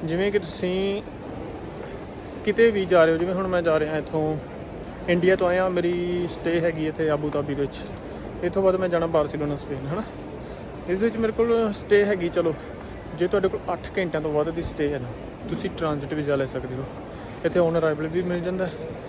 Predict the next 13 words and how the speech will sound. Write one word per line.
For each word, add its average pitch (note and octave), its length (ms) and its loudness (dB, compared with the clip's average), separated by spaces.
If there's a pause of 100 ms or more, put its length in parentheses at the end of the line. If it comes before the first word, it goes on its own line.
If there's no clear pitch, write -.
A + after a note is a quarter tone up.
(280)
ਤੇ F3 60 -4
ਤੁਸੀਂ F3 340 2
ਇਹਨਾਂ E3+ 180 2
ਦੀ, F3+ 200 0
ਐਮੀਰੇਟ D#3 360 0
ਦੀ D#3 220 -4
ਆ D3 120 0
ਕੇ D3+ 220 -4 (920)
ਵੈ-, E3 420 0
ਵੈੱਬਸਾਈਟ F3 440 4
ਦੇ E3 80 0
ਉੱਤੇ D#3+ 260 0
ਵੀ D3 240 -2